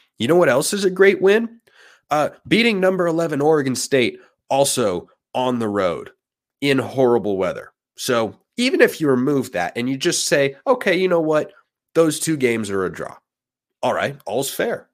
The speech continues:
Michigan in the non-conference slate did not schedule a Power Five opponent, did not play a Power Five opponent either. So they're gonna play nine Power Five teams, whereas Washington will end the year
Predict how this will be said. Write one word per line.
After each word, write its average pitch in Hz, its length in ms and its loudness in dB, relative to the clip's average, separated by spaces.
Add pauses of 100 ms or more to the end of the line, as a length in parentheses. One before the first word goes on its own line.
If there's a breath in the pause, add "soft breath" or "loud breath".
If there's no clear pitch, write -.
(640 soft breath)
Michigan 208 400 2
in 151 80 0
the 131 80 0
non-conference 135 680 -2
slate 104 420 -2 (180)
did 160 180 2
not 135 240 2
schedule 101 580 -4 (360 soft breath)
a 110 80 -2
Power 95 320 0
Five 82 240 -4
opponent, 80 400 -8 (280)
did 123 140 0
not 101 240 -2
play 101 420 -6 (160)
a - 40 -20
Power 82 240 -4
Five 80 220 -6
opponent 80 420 -10
either. 104 320 -4 (1700 loud breath)
So 170 760 2
they're 170 200 2
gonna 185 160 0
play 156 240 0
nine 135 360 2
Power 120 260 0
Five 104 260 -2
teams, 107 240 -6
whereas 98 200 -4
Washington 110 540 -4
will 95 120 -2
end 98 160 -4
the 95 80 -4
year 92 320 -4